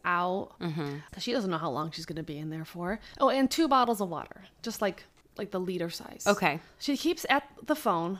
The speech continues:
Speaker 1: but once again, Nico's still not answering. Like, she's not giving up on this. She's
Speaker 2: Right.
Speaker 1: like,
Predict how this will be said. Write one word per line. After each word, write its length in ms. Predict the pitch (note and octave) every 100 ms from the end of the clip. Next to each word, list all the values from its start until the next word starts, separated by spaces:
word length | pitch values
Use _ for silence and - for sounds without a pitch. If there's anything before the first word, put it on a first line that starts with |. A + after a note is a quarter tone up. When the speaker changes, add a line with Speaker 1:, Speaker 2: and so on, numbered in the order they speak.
| -
Speaker 1:
but 120 | -
once 200 | G3+ A3
again, 240 | A#3+ G3+ F#3+
Nico's 360 | G3 G3 F#3+
still 300 | - - F#3
not 220 | F3 E3+ -
answering. 460 | F3 E3 E3 -
Like, 160 | - - -
she's 300 | - A3+ G#3+
not 260 | F#3 -
giving 260 | F3 D#3+ D#3
up 140 | D3
on 140 | D#3 -
this. 360 | - - - _ -
She's 120 | E3
Speaker 2:
Right. 140 | G3
Speaker 1:
like, 80 | F#3+